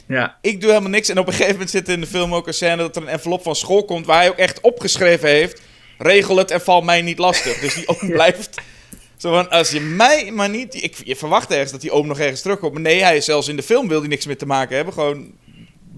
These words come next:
Speaker 2: "Bok op, ik wil niks hiervan weten, jij bent verantwoordelijk."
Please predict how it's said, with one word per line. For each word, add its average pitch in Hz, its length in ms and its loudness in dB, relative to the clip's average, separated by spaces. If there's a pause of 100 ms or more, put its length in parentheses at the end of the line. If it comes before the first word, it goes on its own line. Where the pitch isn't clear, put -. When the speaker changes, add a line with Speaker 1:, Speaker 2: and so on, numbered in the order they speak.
(200)
Speaker 2:
"Bok 214 220 0
op, 226 200 -4
ik 165 100 -8
wil 170 420 -6 (360)
niks 190 320 -8
hiervan 190 260 -4
weten, 170 280 -2
jij 165 260 4
bent 165 220 -4
verantwoordelijk." 135 500 -6